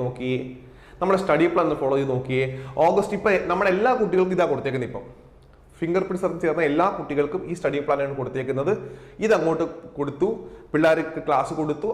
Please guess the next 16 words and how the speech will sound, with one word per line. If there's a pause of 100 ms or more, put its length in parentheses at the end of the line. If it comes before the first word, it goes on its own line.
അവർ (100)
പഠിക്കുക, (260)
എക്സാം
എഴുതുക, (100)
ലൈവ്
അറ്റൻഡ്
ചെയ്യുക, (680)
ഡൗട്ട്
ക്ലിയർ
ചെയ്യുക, (680)
നന്നായിട്ട്
പഠിക്കുക, (220)
ഉറപ്പായിട്ടും
ഉയർന്ന
റാങ്ക്
കിട്ടും.